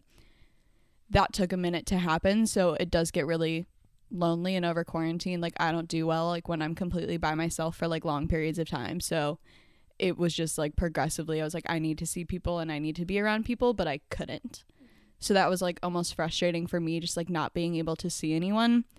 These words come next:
but knowing I needed to see people for my own mental health to, like, be successful.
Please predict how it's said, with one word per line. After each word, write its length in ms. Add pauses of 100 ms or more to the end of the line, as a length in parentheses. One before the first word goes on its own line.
(500)
but 320 (500)
knowing 420
I 100
needed 300
to 120
see 200
people 300
for 120
my 160
own 180
mental 300
health 300
to, 80
like, 300 (220)
be 120
successful. 640